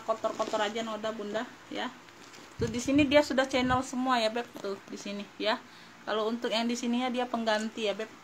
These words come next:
Tuh. Di sini dia sudah channel semua empat-empat ini. Di bawahnya dia beda, beda pakunya, Beb ya. Ini di bagian sini juga channel Bunda ya, tuh. Di bagian besi sini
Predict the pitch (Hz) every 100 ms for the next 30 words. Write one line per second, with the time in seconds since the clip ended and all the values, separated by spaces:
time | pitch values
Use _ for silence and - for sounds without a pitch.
0 | - - - 208 196 - - - - -
1 | - - 226 254 262 247 262 240 240 226
2 | 233 226 226 233 233 233 233 202 - -
3 | 214 202 208 202 202 214 226 247 214 226
4 | 214 202 196 185 - - 196 190 190 190
5 | - 202 202 190 - 220 - - - -
6 | - - - - 339 339 320 277 302 302
7 | 294 294 294 294 302 330 277 285 285 277
8 | 262 226 208 185 - - 214 240 - -
9 | 185 - - - - - 226 220 226 240
10 | 247 262 247 262